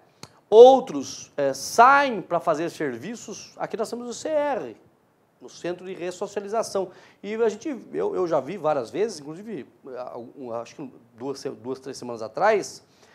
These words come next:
é, pessoas que estão no C R estão prestando serviço aí, capinando, fa-, varrendo rua, limpando, né?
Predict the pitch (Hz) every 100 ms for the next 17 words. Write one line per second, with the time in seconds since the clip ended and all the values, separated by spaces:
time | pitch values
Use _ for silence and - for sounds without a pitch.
0 | - _ - 202 202 269 226 208 - -
1 | 208 190 - 233 240 247 269 - 269 277
2 | 277 240 - 285 165 196 - 139 - 123
3 | - 175 151 180 147 110 - - _ -
4 | 131 110 117 131 156 151 170 202 123 127
5 | 156 147 196 190 117 123 196